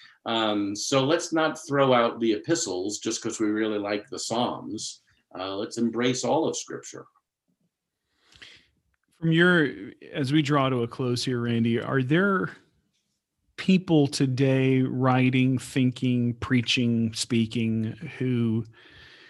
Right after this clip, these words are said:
Speaker 2: embody this, let's call it the spirit of C S Lewis, in the sense of taking the wonderment, uh,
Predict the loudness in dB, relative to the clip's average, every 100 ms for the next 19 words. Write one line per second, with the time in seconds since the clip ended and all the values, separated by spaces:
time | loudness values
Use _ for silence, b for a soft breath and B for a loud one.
0 | b b -2 2 2 2 4 4 4 2
1 | 2 0 0 -2 -4 -4 -2 0 0 0
2 | 0 0 -2 2 2 4 2 2 2 2
3 | 0 2 2 2 0 0 0 -2 -2 -2
4 | -2 -4 -2 0 0 0 0 0 0 2
5 | 2 2 0 0 -2 -6 -6 _ -16 -12
6 | -10 -10